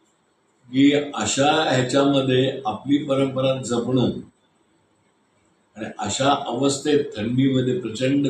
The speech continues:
थंडी असलेली असणं आणि त्यात गुढी उभारणं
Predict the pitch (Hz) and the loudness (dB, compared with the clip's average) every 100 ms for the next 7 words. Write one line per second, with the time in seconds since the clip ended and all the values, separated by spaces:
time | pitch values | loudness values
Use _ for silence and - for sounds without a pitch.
0 | 113 113 120 117 - 117 110 104 - - | -4 -6 -4 -4 -4 -2 -2 -2 -6 -12
1 | - - 110 - - _ _ _ _ - | -20 -18 -16 -16 -20 _ _ _ _ -8
2 | 101 - 123 131 123 135 139 127 113 120 | -8 -6 -4 -2 -2 2 4 4 2 2
3 | 117 104 | 2 0